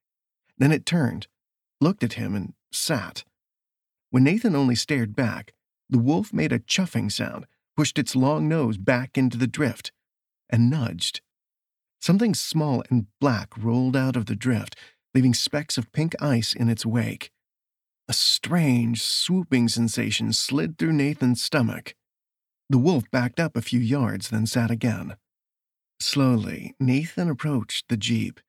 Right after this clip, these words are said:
He kept his gaze on the wolf, then dared a glance at the object on the ground. It was a thumb, still inside the leather of a glove. His stomach did another swoop.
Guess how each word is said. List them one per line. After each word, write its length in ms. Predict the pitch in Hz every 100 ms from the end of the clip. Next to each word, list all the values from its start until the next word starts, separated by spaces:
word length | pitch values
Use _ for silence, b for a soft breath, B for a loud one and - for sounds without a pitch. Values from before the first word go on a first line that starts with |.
| _ _ _ _ _ _ -
He 80 |
kept 180 | - 160
his 160 | 214 165
gaze 260 | 185 165
on 120 | 143 127
the 80 |
wolf, 420 | 117 135 113 101 -
then 300 | 117 117 -
dared 300 | 127 147 143
a 40 |
glance 520 | 117 120 147 110 -
at 80 | -
the 100 | 131
object 420 | 117 117 131 120
on 120 | 127 123
the 80 |
ground. 440 | 123 139 101 - - _ _ _ _ _ _ _ -
It 60 |
was 160 | 120 117
a 80 | 110
thumb, 500 | - 151 135 90 - - _ _ _ _
still 460 | - - 143 151 170
inside 680 | 135 127 - 165 156 117 107
the 120 | 123
leather 400 | 110 139 135 78
of 120 | 95
a 60 | 107
glove. 580 | - 123 135 80 58 - _ _ _ _ _ _ _ _ _
His 120 | 120
stomach 480 | - - 156 120 -
did 120 | 123
another 300 | 113 113 107
swoop. 480 | 104 - 120 107 -